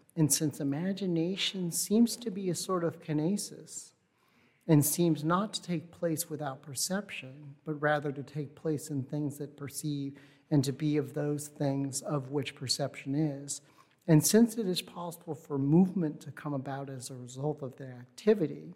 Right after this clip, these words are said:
ta-, tes energias, of perception,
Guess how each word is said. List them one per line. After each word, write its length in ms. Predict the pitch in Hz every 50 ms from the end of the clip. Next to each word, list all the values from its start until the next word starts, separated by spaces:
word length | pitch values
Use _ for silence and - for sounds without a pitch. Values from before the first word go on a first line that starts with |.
| - - _
ta-, 180 | - 156 143 - - -
tes 300 | - 156 143 135 - -
energias, 800 | 143 135 135 131 127 127 143 156 147 151 147 156 - - - _ _ _ _ _ - _ _ _ _ -
of 180 | - 151 - -
perception, 760 | - 135 123 - - 131 131 - - - 139 143 165 170